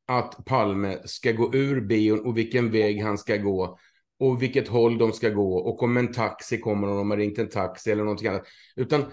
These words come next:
ska han ha stått där av en slump och fått för sig att skjuta Palme, eller har han fått tips av någon att Palme är på bio, knäppa nu när han kommer ut, för följ efter honom och så vidare. Vad,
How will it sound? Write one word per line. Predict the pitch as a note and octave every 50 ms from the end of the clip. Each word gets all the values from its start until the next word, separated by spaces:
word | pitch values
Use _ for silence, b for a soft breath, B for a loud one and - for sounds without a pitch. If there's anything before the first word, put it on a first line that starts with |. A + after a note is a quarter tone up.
| - _ -
ska | - - - D#3+ D3
han | A#2+ B2+ B2+ C3
ha | C3+ D3 D3+
stått | - - - D3 C#3 C3+ C3+ - -
där | C3+ A#2+
av | A#2 - B2 A2+ A#2
en | B2 B2 A#2+
slump | - - - - - - C3 C3+ E3+ G#3+ A3+ A3+ F#3+ E3 - - -
och | D#3+ C#3+ -
fått | D#3 D3 -
för | - B2 A#2 A#2
sig | A2+ A#2 A#2+
att | A2+
skjuta | B2+ C3 A2+ G2+ - A2 -
Palme, | - A#2+ A2+ G#2+ G#2 G2+ G2+ G2+ B B B B B B
eller | C3+ C3 C3 B2+
har | A2 B2 B2+ B2+
han | A#2 A#2 A#2+ A2+ A#2 B B B - -
fått | A#2+ A2+ - - -
tips | - F#3+ G3+ - - - - -
av | G3 D#3+ C3+
någon | B2 A2+ A2 A2
att | A2 A2 - b b b b b b b _ _ _ _ -
Palme | - D#3+ C#3 A2+ A2 A#2 D3
är | E3
på | E3+ F3 E3
bio, | B2 C3 D3 D#3+ F3+ F#3+ C#3+ - - - - _ - -
knäppa | C3 D3 F3 F3+ F3+ F3+ - - F3+ E3
nu | C#3+ C3+ B2+
när | B2+ A#2+
han | A#2+ A#2 A#2
kommer | - C3+ B2 C3+
ut, | D3+ B2+ F#2 -
för | - C3+
följ | A2 - - D3+ C#3+ D#3 - D3
efter | F#3 F3+ F3+ - - - D#3 D3+
honom | D3 C3 B2 A#2 A2 G#2+
och | G#2
så | - A#2+
vidare. | A2+ A2+ G#2 F#2 F2 E2+
Vad, | G#2+ B2+ - B